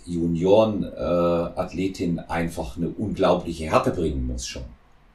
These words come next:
Ja, das weißt du selber. Du, ich meine, man kann's auf den Punkt bringen, bei D B F V musst du als Bikini-Athletin abgezogen sein. Ja.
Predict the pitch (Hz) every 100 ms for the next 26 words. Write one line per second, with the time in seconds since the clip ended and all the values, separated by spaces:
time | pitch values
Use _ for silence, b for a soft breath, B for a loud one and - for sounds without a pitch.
0 | 80 78 - 78 78 82 82 78 80 98
1 | 87 - B B B - 78 - 78 85
2 | 95 95 92 101 90 85 87 85 113 123
3 | - 95 90 90 87 85 80 - 87 98
4 | 95 - 87 87 - - - 90 87 80
5 | 82 78 78 - - - 71 62 62 62
6 | 58 55 - _ - - - - 143